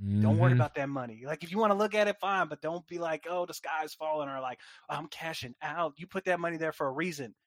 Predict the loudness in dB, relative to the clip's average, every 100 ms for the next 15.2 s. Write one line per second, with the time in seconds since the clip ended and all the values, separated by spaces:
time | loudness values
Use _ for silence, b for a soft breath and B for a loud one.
0 | _ -6 0 4 4 2 -2 0 0 -2
1 | -4 -6 -6 -4 -4 -2 -2 -2 -6 -8
2 | -16 -16 -16 -16 -18 _ _ -10 -8 0
3 | 2 2 -2 -6 -6 -4 -4 -4 -6 -14
4 | -14 _ _ _ _ 0 2 2 2 -2
5 | -6 _ 0 2 4 4 2 -4 2 6
6 | 6 4 6 6 4 -6 -8 -6 -6 -6
7 | -10 -2 2 4 6 6 6 8 10 10
8 | 8 4 2 6 6 6 4 2 8 12
9 | 12 10 8 6 6 0 0 4 6 6
10 | 6 6 8 8 8 10 8 8 10 10
11 | 8 8 6 4 2 4 4 2 -2 -4
12 | -2 2 4 4 0 2 4 6 4 2
13 | _ _ _ -6 0 4 4 4 6 6
14 | 4 2 4 4 6 8 8 6 6 8
15 | 6